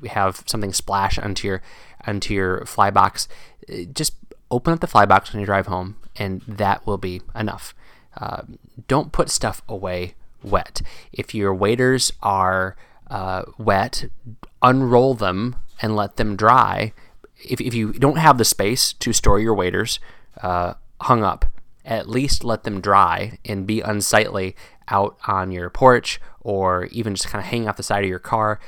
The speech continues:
before you roll them back up. That's, that's oftentimes what I do is, say I fish or, or hunt or something in the morning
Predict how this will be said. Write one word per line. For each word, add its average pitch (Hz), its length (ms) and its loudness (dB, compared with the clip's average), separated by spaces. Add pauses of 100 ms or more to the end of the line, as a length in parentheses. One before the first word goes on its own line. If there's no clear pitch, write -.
(180)
before 107 320 0
you 101 160 -2
roll 98 180 2
them 98 160 -4
back 92 260 -6
up. - 220 -8 (180)
That's, 123 220 -2
that's 123 280 0
oftentimes 107 640 2
what 92 80 -2
I 90 120 0
do 98 220 2
is, 92 140 0
say - 380 0
I 98 40 0
fish - 360 0
or, 92 180 -2
or 95 160 -2
hunt 107 240 0
or - 20 -8
something 98 240 -6
in 87 60 -8
the 90 60 -8
morning 107 360 0